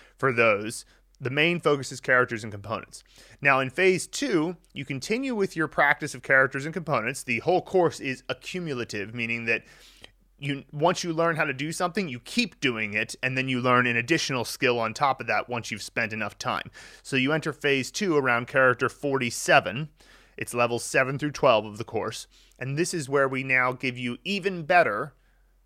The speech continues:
instructions on how to learn compound words.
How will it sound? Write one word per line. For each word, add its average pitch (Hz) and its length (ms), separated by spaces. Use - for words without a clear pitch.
instructions 139 840
on 127 180
how 147 360
to 180 140
learn 120 480
compound 147 760
words. 120 420